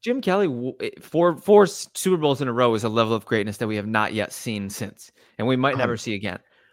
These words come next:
Speaker 2: just from a talent standpoint.
Speaker 1: But from a talent standpoint, absolutely. Just what that, what seventeen does is just, yeah, it's, it's inhuman.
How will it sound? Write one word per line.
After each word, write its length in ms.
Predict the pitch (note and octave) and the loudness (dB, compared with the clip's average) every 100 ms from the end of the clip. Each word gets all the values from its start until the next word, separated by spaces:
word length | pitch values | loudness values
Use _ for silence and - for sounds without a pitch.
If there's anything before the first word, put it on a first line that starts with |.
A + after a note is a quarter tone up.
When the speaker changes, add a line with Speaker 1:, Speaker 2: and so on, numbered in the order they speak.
| _ | _
Speaker 2:
just 280 | - E3+ E3 | 0 0 2
from 160 | B2 | 0
a 60 | F#2+ | 0
talent 560 | - - G2+ E2 B1 - | -4 -8 -6 -6 -8 -12
standpoint. 320 | - G1+ - | -12 -12 0
Speaker 1:
But 160 | F3 | 0
from 160 | F3 E3+ | 2 0
a 60 | D3 | 0
talent 340 | D#3 D3+ D3 | 0 -2 -2
standpoint, 460 | D3 C3 C3+ A#2 - | -4 -2 0 0 4
absolutely. 680 | A#2+ A2 - G2+ G2+ F#2+ F#2 | 4 4 -2 -8 -8 -8 -6
Just 260 | C3 A#2+ | -4 -2
what 320 | A#2+ A2+ - | -2 -2 -2
that, 280 | - G#2 - | -2 -2 -2
what 200 | A#2+ A#2 | -2 -2
seventeen 500 | - A#2 G#2+ G#2 A2 | 2 0 0 -4 -6
does 280 | G#2+ G#2+ G#2 | -4 -4 -4
is 120 | G#2 | -8
just, 300 | - G#2+ G2+ - | -10 -10 -10 -14
yeah, 160 | - F2+ | -14 -12
it's, 120 | G2+ - | -12 -10
it's 220 | A2 A2 | -10 -8
inhuman. 480 | G2 F#2+ F#2+ G2+ | -10 -10 -12 -14